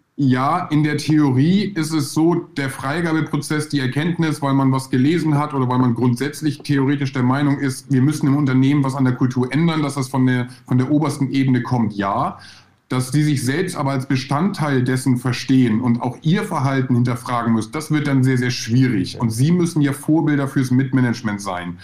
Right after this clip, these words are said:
Also es ist nicht nur das Mitmanagement im operativen Jahr, weil sie dann direkten Impact auf die Teams haben, die darunter liegen, darunter in Anführungszeichen, aber von der, der Fisch stinkt immer vom Kopf her. So, der alte Satz. Und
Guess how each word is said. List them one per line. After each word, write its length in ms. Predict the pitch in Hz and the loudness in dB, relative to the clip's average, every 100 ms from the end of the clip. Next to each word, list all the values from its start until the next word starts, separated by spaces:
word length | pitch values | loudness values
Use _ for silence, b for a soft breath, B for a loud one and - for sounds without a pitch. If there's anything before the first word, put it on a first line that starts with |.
| B B - | B B -8
Also 300 | 123 123 131 | -2 -2 -2
es 120 | 131 | -2
ist 200 | 151 - | -4 0
nicht 200 | 160 165 | 0 0
nur 100 | 147 | 0
das 140 | 127 139 | 2 0
Mitmanagement 420 | 139 143 131 - | 0 0 -2 0
im 160 | 131 | 0
operativen 720 | 139 - 160 147 - 147 131 104 | 0 -4 -4 -4 0 2 2 0
Jahr, 320 | 101 156 175 | 0 -2 -2
weil 160 | 120 | -2
sie 160 | 113 143 | 0 0
dann 220 | 131 139 | 2 2
direkten 420 | 131 131 147 - 139 | 0 -2 -6 -4 -2
Impact 380 | 147 143 139 | -2 -2 -4
auf 160 | 131 123 | -4 -2
die 140 | 123 | -2
Teams 400 | - 139 156 - | 0 0 0 -2
haben, 180 | 160 156 | -4 -2
die 80 | 156 | 0
darunter 400 | 147 135 151 147 | 0 -2 -2 0
liegen, 400 | 147 147 147 - - | 0 0 0 -4 -10
darunter 420 | 107 92 104 120 120 | -8 -4 -2 0 0
in 80 | |
Anführungszeichen, 680 | 120 127 127 127 131 127 131 B B B B - | -2 -2 -2 -2 -2 0 -2 B B B B -4
aber 540 | 127 127 120 - - - _ - | -2 0 -2 -4 -12 -20 _ -8
von 380 | 127 120 127 | -2 0 0
der, 160 | 123 - - - _ _ _ _ _ | -2 -6 -8 -20 _ _ _ _ _
der 120 | 123 | -4
Fisch 500 | 120 - 175 - - - | -4 0 0 -2 -10 0
stinkt 440 | 147 160 160 - | 2 2 -2 -2
immer 220 | 147 156 | 0 0
vom 260 | 143 147 131 | -2 -2 -2
Kopf 300 | 156 151 - | -4 -4 -8
her. 300 | - 98 82 - _ _ | -6 -6 -6 -12 _ _
So, 200 | 117 104 | -6 -4
der 220 | 110 120 | -4 -4
alte 280 | 131 131 131 | -2 0 0
Satz. 320 | 127 117 - | 0 -4 -6
Und 340 | 120 110 - | -4 -4 -6